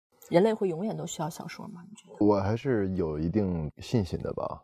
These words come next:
Speaker 2: 就是用文字讲故事这事儿，它那么古老，但是它就是，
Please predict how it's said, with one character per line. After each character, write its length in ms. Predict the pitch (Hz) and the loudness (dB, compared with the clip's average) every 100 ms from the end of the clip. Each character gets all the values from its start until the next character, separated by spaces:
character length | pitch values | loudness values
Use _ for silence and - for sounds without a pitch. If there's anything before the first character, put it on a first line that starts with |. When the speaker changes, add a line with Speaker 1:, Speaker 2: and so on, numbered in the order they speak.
| _ | _
Speaker 2:
就 80 | - | 0
是 80 | 90 | 2
用 100 | 101 | 2
文 160 | 90 | 2
字 140 | 107 139 | 2 2
讲 180 | - - | 0 -2
故 120 | 120 | -2
事 140 | 113 - | -2 -4
这 80 | |
事 140 | - - | -6 -6
儿， 80 | - | 0
它 100 | 117 | 4
那 120 | 156 | 4
么 120 | 127 | 4
古 180 | 92 95 | 0 4
老， 340 | 117 - - - _ | 4 2 -8 -16 _
但 120 | - | -2
是 80 | 104 | 0
它 120 | 104 | 0
就 180 | 117 139 | 0 0
是， 320 | 101 87 78 | 0 -2 -2